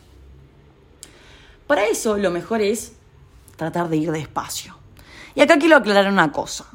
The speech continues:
No existe una fórmula internacional que indique cuál es la mejor para relacionarnos entre seres humanos, y menos aún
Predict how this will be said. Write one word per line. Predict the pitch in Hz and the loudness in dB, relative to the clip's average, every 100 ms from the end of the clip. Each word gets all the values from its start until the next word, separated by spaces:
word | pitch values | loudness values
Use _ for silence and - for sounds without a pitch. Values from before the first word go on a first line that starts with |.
| - - _ | -20 -20 _
No | 330 403 415 | -4 0 0
existe | 392 359 339 330 | 0 0 2 4
una | 240 | 4
fórmula | - - 247 240 240 240 233 233 240 - - - | 2 2 4 6 4 2 4 4 2 -2 -10 -2
internacional | 190 185 165 160 151 - 139 143 147 156 208 359 _ - - _ | 0 2 0 -2 -6 -8 -8 -6 -2 -2 -2 -6 _ -20 -20 _
que | - 190 | -6 -4
indique | 185 170 214 185 240 269 - _ _ - | -2 -2 -4 -2 -2 -2 -6 _ _ -2
cuál | 175 | -2
es | 208 175 | -2 -4
la | 156 | -4
mejor | 147 143 156 170 | -4 -4 -4 -2
para | 180 139 | -2 -2
relacionarnos | 139 143 - - 139 143 151 156 143 | -2 -4 -4 -4 0 0 0 -2 -4
entre | 135 139 | -6 -6
seres | 139 139 - | -6 -6 -6
humanos, | 135 135 135 156 - - - - - | -6 -4 0 2 0 -6 -20 -20 -8
y | 170 | -4
menos | 190 226 233 | -2 -2 -4
aún | - 147 156 196 | -6 -2 -2 -4